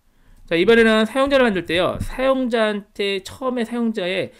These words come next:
기본 홈 디렉토리가 있어요. 그러니까 우리 엘에스로 씨디하고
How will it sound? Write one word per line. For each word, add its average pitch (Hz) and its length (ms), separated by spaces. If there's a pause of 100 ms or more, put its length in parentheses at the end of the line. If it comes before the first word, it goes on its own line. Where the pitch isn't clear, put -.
(300)
기본 202 300
홈 294 380
디렉토리가 160 460
있어요. 104 320
그러니까 151 440
우리 139 280
엘에스로 156 760 (800)
씨디하고 180 840